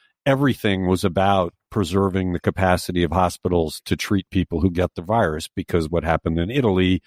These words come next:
they were overrun, they couldn't treat everybody, people died left and right. And it's,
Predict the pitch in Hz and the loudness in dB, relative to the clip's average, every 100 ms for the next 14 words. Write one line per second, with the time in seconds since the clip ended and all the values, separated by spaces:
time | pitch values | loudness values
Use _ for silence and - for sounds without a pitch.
0 | - - - 87 85 87 85 90 131 139 | -12 -20 -8 -2 2 2 2 2 2 2
1 | 120 110 85 - 104 92 - 117 107 98 | 2 -2 -4 -2 0 0 0 0 2 2
2 | 98 92 85 92 92 82 85 85 78 76 | 0 0 0 0 -2 0 2 2 0 -4
3 | - 82 92 90 78 - _ _ _ _ | -6 -2 2 2 0 -6 _ _ _ _
4 | 110 107 101 | 2 2 0